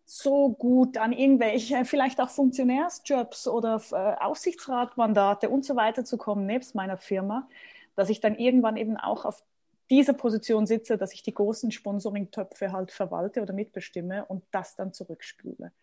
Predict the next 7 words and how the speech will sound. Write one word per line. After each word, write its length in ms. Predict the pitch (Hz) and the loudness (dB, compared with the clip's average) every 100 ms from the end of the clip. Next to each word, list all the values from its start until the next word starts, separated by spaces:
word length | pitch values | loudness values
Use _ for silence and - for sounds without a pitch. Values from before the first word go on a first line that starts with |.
| _ - _ _ _ - | _ -20 _ _ _ -10
Und 220 | 226 226 | -6 -4
das 160 | 214 240 | -4 -4
ist 160 | - | -6
so 100 | 226 | -6
etwas, 520 | 196 - 202 202 - | -6 -6 -4 -4 -6
ähm, 400 | 208 190 190 185 - _ _ _ _ _ _ | -8 -6 -6 -10 -14 _ _ _ _ _ _
ja, 260 | 220 185 | 0 0